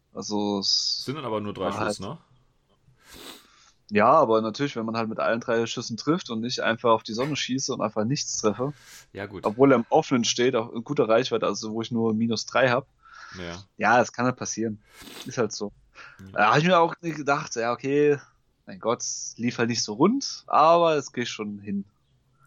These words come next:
Speaker 1: Dann so überlegt, so wie ich's taktisch noch, äh, schaffen kann, hab sogar eine Idee gehabt, wie ich sogar die Sphinx noch ausschalten könnte. Und dies und das und ja, fang dann an und dann ging es steil bergab.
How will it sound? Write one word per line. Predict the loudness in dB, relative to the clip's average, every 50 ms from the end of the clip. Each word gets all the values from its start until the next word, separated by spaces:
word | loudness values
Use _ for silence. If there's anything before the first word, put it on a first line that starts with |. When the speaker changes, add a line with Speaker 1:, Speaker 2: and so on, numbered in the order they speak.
| _ _ _ _ -8
Speaker 1:
Dann | -6 -4 -2 -2 -2 -2
so | -2 -2 -2 -2
überlegt, | -2 -2 0 2 4 6 6 6 6 4
so | 0 0 0
wie | 2 0
ich's | 0 -2 -4
taktisch | -6 -8 -10 -10 -10 -4
noch, | -2 -2 -2 -2 -2
äh, | -2 0
schaffen | 0 0 0 0 -2 -4 -4
kann, | 0 0 0 0
hab | 0 -4 -6
sogar | -4 -2 -2
eine | -2 0 -2
Idee | -2 -2 -2 -2 -2
gehabt, | -2 -2 -4 -4 -4 -6
wie | -8
ich | -6 -6 -4 -4
sogar | -4 -4 -2 -4 -4
die | -6 -6
Sphinx | -6 0 2 2 2 2 2
noch | 2 4
ausschalten | 4 4 4 2 4 4 2 2 2 -2 -2
könnte. | 0 2 2 2 0 0 0 0 0 -4 _ _ -20 -20 -20 -20 -20 -20 -20 _ _ _ _ _ _ _ _ _ _ -2
Und | 2 2 4 4 2 2
dies | 0 -2 -4 -2
und | -2 0
das | 2 4 4 2 2 0 -2
und | -2 -4 -6 -8 -6 0
ja, | 2 4 6 6 4 4 0 -4 _ _ _ _ _ 2
fang | 2 4 4 4
dann | 2 0 0
an | 0 0 0 0 -2 -2 -4 -6
und | -6 -4 -2
dann | -2 0 0 -2 -4 -6 -10 -12 _ _ _ _ _ _ _ _ _ _ _ _ -20 -16 -14 -12 -12 -12 -12 -12 -14 _ -4
ging | -2 0 2
es | 2 0 0 -2 -2
steil | -2 -4 -4 -2 0 2 4 4 4 2
bergab. | 0 -4 -4 -4 -6 -8 -8 -10